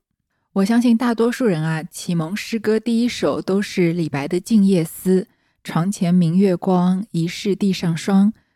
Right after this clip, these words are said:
举头望明月，低头思故乡”吧。我相信大多数人啊，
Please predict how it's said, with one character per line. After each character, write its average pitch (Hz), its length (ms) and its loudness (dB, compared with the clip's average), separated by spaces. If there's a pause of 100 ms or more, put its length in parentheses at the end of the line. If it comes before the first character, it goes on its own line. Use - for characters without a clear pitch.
(120)
举 160 200 -2
头 170 220 0
望 208 200 2
明 165 260 2
月， 190 400 2
低 202 140 -2
头 160 240 -4
思 - 180 -6
故 180 160 0
乡” 175 300 -2
吧。 160 200 -6 (580)
我 185 100 -2
相 240 160 4
信 226 160 4
大 240 180 2
多 226 160 2
数 247 160 0
人 151 180 2
啊， 156 260 -4